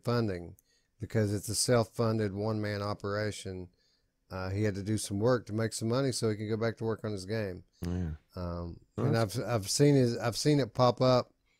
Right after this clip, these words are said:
Speaker 1: a few times in recent days, so I, I'm thinking I probably should check back in with him and see how it's going.
Speaker 2: That's commendable, 'cause most people would just do a Kickstarter or something,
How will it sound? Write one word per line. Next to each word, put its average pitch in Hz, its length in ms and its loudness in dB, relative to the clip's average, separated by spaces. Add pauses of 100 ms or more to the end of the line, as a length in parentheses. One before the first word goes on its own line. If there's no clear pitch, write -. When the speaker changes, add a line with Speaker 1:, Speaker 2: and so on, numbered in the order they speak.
(320)
Speaker 1:
a 117 100 -6
few 117 220 0
times 113 420 2
in 107 180 2
recent 110 400 0
days, 107 380 0
so 104 200 0
I, 101 220 2 (140)
I'm 98 220 -6
thinking 110 340 -4
I 95 80 -4
probably 101 400 -2
should 95 180 -12
check 98 220 -8
back 104 240 -6
in 113 140 -4
with 104 180 -8
him 95 80 -8
and 92 100 -10
see 101 200 -6
how 98 180 -4
it's - 160 -12
going. 92 400 -10 (180)
Speaker 2:
That's 107 280 2
commendable, 101 540 4
'cause 82 260 -2
most 92 260 2
people 82 240 0
would 82 140 4
just 80 200 -4
do 85 140 4
a 78 60 2
Kickstarter 80 640 2
or 78 40 0
something, 78 460 0